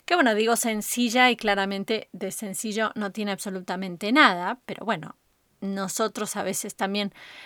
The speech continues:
la complicamos un poquito de más. Y aquí les traigo una pregunta bastante importante en este proceso de crisis.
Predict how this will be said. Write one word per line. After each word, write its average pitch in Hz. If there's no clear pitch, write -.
la 208
complicamos 226
un 269
poquito 254
de 196
más. 226
Y 220
aquí 202
les 247
traigo 220
una 196
pregunta 214
bastante 320
importante 208
en 196
este 202
proceso 214
de 202
crisis. -